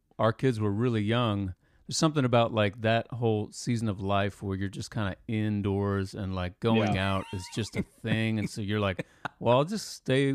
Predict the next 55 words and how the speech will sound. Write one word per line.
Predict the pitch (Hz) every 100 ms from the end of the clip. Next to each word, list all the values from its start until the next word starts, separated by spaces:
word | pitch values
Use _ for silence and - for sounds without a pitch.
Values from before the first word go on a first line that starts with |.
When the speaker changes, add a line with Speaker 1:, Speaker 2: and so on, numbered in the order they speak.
| -
Speaker 1:
with | 127 110
sweatpants | - - 160 - 117 110 104
and, | 101 95 -
and | 107 95
not | 101 143
shave." | - - 135 92 - _ _ _ _ _ -
But | 147
Speaker 2:
Yeah. | 160
Speaker 1:
my, | 165 156 - -
my, | 147 151 139 _ 139
our | 147 151
little, | 165 175 170
like, | 151 139 - -
daughters, | 135 147 175 165 131 110
when | 127
they | 127
were | 120
babies, | 135 160 123
they | 127
would | 135 123
cry | - 131 143 156 143
whenever | 120 120 120 120
I | 117
would, | 113
like, | 104 101
kiss | - 143 -
their | 120
little | 113 101
face, | - 135 143 143
and | 120
they | 117
would, | 110
like, | 98 92 _ -
you | 120
know, | 92 90 _ 139
Speaker 2:
Right. | 135 139 113
Speaker 1:
break | 123 127 127
out. | 127 143 -
How | 120 156
does | 139
that, | 147 151 -
how's | 143 147
that | 139 131
work | 131 127 -
with | 110 95
you? | 85 85 -
Speaker 2:
Well, | 160 147 175
it's | -
a | 190
good | 185
question. | 180 180 123
I | 156 175 -
honestly, | 185 220 226 214 214
I | 170
think, | - 220 226 -